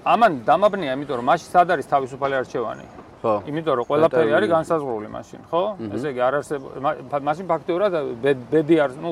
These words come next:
Speaker 1: არსებობს ბედისწერა, ხო?
Speaker 2: მმ.
Speaker 1: მეცნიერება გეუბნება თვითონ მაშინ, რომ არსებობს ბედისწერა. ხო, და, ა, ამან, და, და ეს ერთადერთი გამოსავალი აქედან,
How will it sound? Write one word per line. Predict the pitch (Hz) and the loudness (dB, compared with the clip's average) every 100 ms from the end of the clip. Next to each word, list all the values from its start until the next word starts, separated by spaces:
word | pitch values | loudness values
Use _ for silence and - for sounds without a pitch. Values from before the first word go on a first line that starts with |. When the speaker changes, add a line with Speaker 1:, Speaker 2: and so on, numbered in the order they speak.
| 131 | -2
Speaker 1:
არსებობს | 131 135 151 190 226 | -2 -2 -2 -4 0
ბედისწერა, | 156 151 - 98 - | 2 2 -2 -8 -12
ხო? | - 151 196 | -4 -2 -2
Speaker 2:
მმ. | - 101 107 127 | -6 -10 -12 -2
Speaker 1:
მეცნიერება | 151 170 190 180 165 | 0 0 2 4 4
გეუბნება | 151 147 117 | 2 -2 -6
თვითონ | 110 135 131 | -10 -10 -8
მაშინ, | 135 - | -8 -2
რომ | 214 | 0
არსებობს | 170 202 165 | 0 -2 -2
ბედისწერა. | 143 123 - - - - - - - - - - | -6 -8 -14 -16 -16 -20 -20 -20 -20 -20 -20 -14
ხო, | - 131 | -2 0
და, | 113 | 0
ა, | - - - - - - - - 50 50 | -4 -14 -20 -20 -20 -20 -20 -18 -12 -4
ამან, | - 180 233 135 - - 147 127 | 0 2 2 0 -12 -14 -16 -14
და, | 123 - | -12 -10
და | 139 143 135 | -2 0 0
ეს | 151 185 | -2 -2
ერთადერთი | 190 190 175 226 214 180 | 0 -2 0 0 2 4
გამოსავალი | 190 208 214 202 175 | 4 2 2 2 4
აქედან, | 160 170 127 120 | 2 0 -8 -8